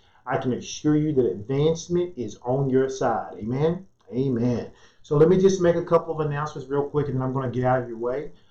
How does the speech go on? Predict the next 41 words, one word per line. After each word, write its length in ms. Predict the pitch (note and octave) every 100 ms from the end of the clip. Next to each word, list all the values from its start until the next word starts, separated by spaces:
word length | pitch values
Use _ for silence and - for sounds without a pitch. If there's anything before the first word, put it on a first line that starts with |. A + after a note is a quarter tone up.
| _
Uh, 220 | B2+ B2+ A2+
I 60 | C3
want 280 | C3+ D#3 F3
to 60 |
remind 560 | F#3+ G3 D#3+ C#3 D3 C3
you 280 | C#3 E3 E3+ - -
that 240 | C3 C3
you 120 | C#3+
can, 380 | C#3+ D#3+ D3 B2+
uh, 260 | B2 B2 B2
stay 320 | - D#3 D3+
connected. 640 | D3 G3+ G#3+ A#3+ - E3+
You 120 | G#2+ C#3+
know, 180 | C#3
I 160 | C#3+ C#3
know 200 | C#3+ D3+
that 120 | D#3
a 60 | C#3
lot 260 | C3 C#3
of 120 | D#3 -
people, 400 | E3 D#3+ D#3+ D3
the 80 |
weather's 400 | A#2 D3 D3 E3
getting 300 | B2+ D3+ D#3
nice, 500 | D3 C#3 D#3 D#3 D3+
it's 140 | C3+ -
getting, 400 | A#2+ C#3+ D3+ C#3+ - - -
uh, 220 | B2+ B2+
warm 360 | A2+ D3 D#3+ D#3
outside, 800 | D3+ D3+ - C#3+ D3 D#3 D#3 D#3 - _ _
and, 280 | C3 C3 A#2+
and, 200 | A2 B2
and 180 | A2 A#2+
people 440 | D#3 D3+ D#3 D3
are 260 | A#2+ B2+ C3
starting 480 | - D3 D3 D3 C#3+
to, 340 | - C3+ B2+ B2
to 160 | B2+
venture 400 | A2 D3 D3 D3+
back 260 | C#3+ C#3 C3+
out. 420 | C#3 C#3+ E3 -